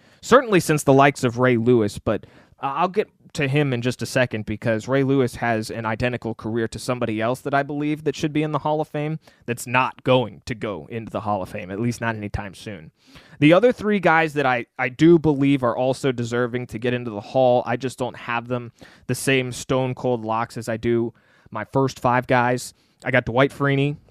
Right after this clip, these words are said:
three-time first-team All-Pro, one-time second-team All-Pro, seven-time Pro Bowler, and the N F L's sack leader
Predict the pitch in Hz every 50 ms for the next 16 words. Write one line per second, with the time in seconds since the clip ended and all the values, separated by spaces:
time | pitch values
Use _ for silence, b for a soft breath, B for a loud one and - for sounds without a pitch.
0 | _ - 143 143 139 - 143 135 135 131 - 139 135 127 - - 135 131 131 127
1 | 127 127 - - 135 131 127 131 127 120 123 127 131 131 - 139 127 127 123 -
2 | - 135 131 - 139 131 - 139 135 127 127 120 120 - - 127 120 120 120 -
3 | - 139 131 127 131 123 - 127 120 120 110 - 123 120 120 117 120 117 113 120
4 | 120 - - 120 113 110 120 113 - - 127 131 123 - 131 120 110 - - -
5 | - - - - 131 127 - - 131 123 113 113 113 113